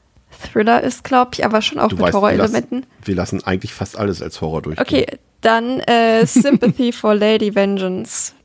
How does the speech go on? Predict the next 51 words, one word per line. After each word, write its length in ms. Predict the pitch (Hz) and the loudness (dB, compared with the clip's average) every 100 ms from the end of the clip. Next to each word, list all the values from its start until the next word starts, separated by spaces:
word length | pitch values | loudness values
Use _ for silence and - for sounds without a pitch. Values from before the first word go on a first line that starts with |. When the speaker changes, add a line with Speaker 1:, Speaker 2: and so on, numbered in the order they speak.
| _ _ - - - _ _ | _ _ -20 -20 -20 _ _
Speaker 1:
hab 220 | 247 220 240 | -8 -6 -8
ich 160 | - | -6
als 340 | - - - - | -2 -2 -2 -8
Pick, 500 | _ - 233 - - | _ 0 0 -4 0
weil 160 | 214 208 | 2 2
ich 180 | 214 | -2
den 300 | - 214 214 | 0 0 0
wirklich, 640 | 208 214 - 214 208 - - _ - - | 0 -2 -2 -2 -2 -4 -18 _ -20 0
also 180 | 233 233 | 2 2
jetzt 140 | - | 2
kommt 160 | 311 277 | 0 0
tatsächlich 420 | - 254 247 - | -2 -4 -4 -4
auch 120 | 226 | -4
so 200 | - 226 | -4 -8
ein 60 | 214 | -6
paar, 260 | - 240 | 0 0
die 100 | 220 | 2
eher 140 | 220 220 | -2 -2
so 80 | |
noch 160 | 208 208 | -4 -6
so 120 | - | -8
ein 40 | 202 | -4
bisschen 340 | 240 - 220 | -4 -2 -2
härter 460 | 208 226 262 302 254 | 2 2 2 2 0
sind, 160 | 269 | 0
also, 300 | 247 220 226 - - - _ | 0 2 0 -2 -12 -20 _
weil 100 | 226 | 2
der 100 | 240 | 2
ist 120 | 269 | 2
ja 60 | 254 | 0
trotzdem 360 | - 262 254 | -2 -4 -4
auch 240 | - 233 240 | 0 0 0
nicht, 400 | 233 240 - - _ _ _ _ _ | -4 -4 -8 -20 _ _ _ _ _
wenn 120 | 226 | -2
ich 100 | 233 | 0
den 140 | - 240 | -2 -4
richtig 180 | - | -2
in 80 | 247 | -2
Erinnerung 500 | 233 269 254 240 226 | -2 0 -2 -2 -2
hab, 280 | 247 240 - | -4 -4 -6
nicht 200 | 240 254 | -6 -6
sehr 280 | - 220 214 - _ | 0 2 2 -4 _
grafisch, 720 | - - 208 233 302 - 196 - | -20 -4 2 4 2 0 -2 2
aber 200 | 226 220 | 2 2
trotzdem 440 | - - - 214 | -4 -8 -4 -2
ja 140 | 214 - | -2 -2
auch 180 | 226 | -2
wieder 140 | 220 208 | 0 2
ein 80 | 202 | 2
richtiges 520 | 226 - - 190 - | 0 0 -6 -6 -8
Brett, 300 | - - 208 | -4 -2 -2